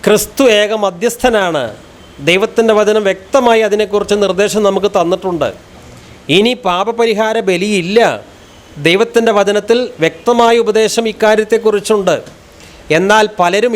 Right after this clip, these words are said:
ഇന്ന് മാനുഷിക പാരമ്പര്യങ്ങൾ മുറുകെ പിടിക്കാൻ വേണ്ടി ദൈവകൽപ്പനകൾ കൗശലപൂർവ്വം അവഗണിക്കുകയാണ്. ഒറ്റ നോട്ടത്തിൽ തിരിച്ചറിയാൻ പറ്റില്ല.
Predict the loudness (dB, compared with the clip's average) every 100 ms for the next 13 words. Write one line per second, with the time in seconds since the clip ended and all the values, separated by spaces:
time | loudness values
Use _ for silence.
0 | -2 -2 -2 -4 -14 -20 -20 -8 0 2
1 | 2 0 -2 -2 -2 -2 -4 -4 -4 -4
2 | -2 0 0 0 0 0 0 0 0 0
3 | 0 0 0 -2 -2 -6 -6 -18 -20 -20
4 | -20 -20 -18 -4 2 2 2 0 0 0
5 | 0 -2 -2 -2 0 0 -2 -6 -18 -12
6 | 0 2 2 0 0 0 -2 -4 -2 0
7 | -2 -6 -20 -20 -20 -6 0 2 4 2
8 | 2 0 2 2 0 -8 -20 -20 -20 -20
9 | -12 -2 -2 0 0 2 2 0 -2 -2
10 | 0 0 2 0 2 0 -2 -4 -4 -4